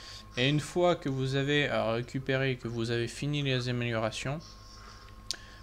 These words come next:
bah, vous pouvez avoir des pièces. Vous pouvez avoir des pièces, donc, euh, bah, clairement vous faites, euh, vous donnez, vous donnez, et puis, euh, ben, ça vous remplit les poches de, de pièces.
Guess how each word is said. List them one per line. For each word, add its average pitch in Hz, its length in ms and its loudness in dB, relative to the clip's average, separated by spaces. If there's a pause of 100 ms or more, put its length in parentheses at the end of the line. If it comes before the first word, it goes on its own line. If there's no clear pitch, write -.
bah, 160 100 12
vous 185 140 10
pouvez 160 280 8
avoir 175 220 10
des 139 120 4
pièces. 117 400 4 (100)
Vous 120 140 -4
pouvez 123 260 0
avoir 131 240 6
des 113 120 0
pièces, 143 340 0
donc, 110 260 -4
euh, 110 140 0
bah, 110 160 0
clairement 123 480 0
vous 113 120 -2
faites, 131 380 -2
euh, 107 120 -4 (560)
vous 156 140 4
donnez, 160 440 8 (100)
vous 147 240 0
donnez, 143 400 4 (140)
et 123 80 -2
puis, 117 260 -2
euh, 110 160 2
ben, 110 560 0
ça - 600 -4
vous 123 240 2
remplit 131 400 2
les 147 140 4
poches 139 440 -2
de, 113 360 0
de 113 120 -2
pièces. 127 460 -4